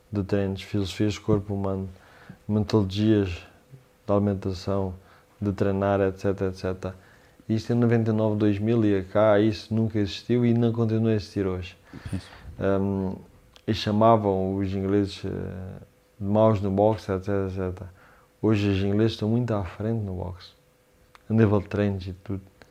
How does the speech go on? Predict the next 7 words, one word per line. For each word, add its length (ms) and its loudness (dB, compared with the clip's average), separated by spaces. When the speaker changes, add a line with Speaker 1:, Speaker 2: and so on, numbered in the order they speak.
Speaker 1:
Eu 80 0
fui 180 -2
campeão 280 4
mundial 440 4
umas 380 -6
quantas 320 -8
vezes 300 -4